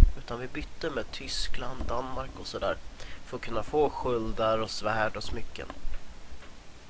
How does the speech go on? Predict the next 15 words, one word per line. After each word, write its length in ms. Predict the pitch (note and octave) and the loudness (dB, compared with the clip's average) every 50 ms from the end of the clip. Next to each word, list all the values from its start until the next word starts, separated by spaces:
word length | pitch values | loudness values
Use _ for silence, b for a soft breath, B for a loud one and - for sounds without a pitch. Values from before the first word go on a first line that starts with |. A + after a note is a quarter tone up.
| - - - - - - - - - - - B B B B B B B B - - - - - - - - - - - | -16 -16 -16 -16 -16 -16 -16 -14 -14 -14 -12 B B B B B B B B -8 -8 -10 -10 -10 -8 -10 -10 -10 -12 -12
För 200 | - - C#3+ C3+ | -8 -6 -2 0
det, 260 | D3 D3 D3+ D3+ - - - | 2 2 2 2 0 -2 -2
att 220 | - C#3 C3+ - | -2 -2 -2 -4
ha 260 | - - F3+ F#3+ F#3+ | -4 -2 0 2 2
de 160 | D3+ B2+ A#2 A2+ | 2 2 2 2
här 180 | A#2 A2+ A#2 | 0 0 0
grejerna, 520 | A2+ A2+ A2+ A#2 B2 C3+ C#3+ B2+ A2+ G2+ G2 | 0 -2 -4 -4 -2 -2 -2 -2 -2 -2 -2
det 160 | G#2+ B2+ B2 | -2 0 0
var 260 | C3 B2+ B2+ A#2+ A2+ | 2 2 4 2 2
ett 440 | A#2 A#2 A2+ - - - - - - - F2 F2 | 2 0 -2 -4 -10 -14 -12 -8 -6 -6 -6 -4
tecken 480 | - - C#3 - - - - G#2 G#2 G#2 | 0 2 2 2 2 0 -2 -2 -4 -6
på 100 | - G#2+ | -4 2
makt 400 | A2 A#2 A#2 - - - - - | 4 4 6 6 4 2 2 0
och 80 | A#2 - | 0 0
status. 640 | - - B2+ B2+ - - - - - - - | -2 -4 -4 -4 -6 -6 -8 -8 -8 -8 -10